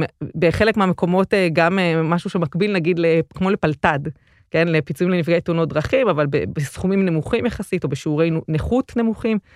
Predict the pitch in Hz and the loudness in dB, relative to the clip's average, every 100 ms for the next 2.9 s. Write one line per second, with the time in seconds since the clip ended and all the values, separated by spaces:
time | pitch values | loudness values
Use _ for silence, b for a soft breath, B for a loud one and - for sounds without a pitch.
0 | b b - 180 196 220 220 220 202 - | b b -2 2 2 2 0 0 -2 -2
1 | 190 190 185 170 - _ _ _ - 170 | -4 -2 -4 -4 -8 _ _ _ -2 2
2 | 226 - 247 - - 202 214 202 - | 2 0 -6 -6 -2 2 2 0 -6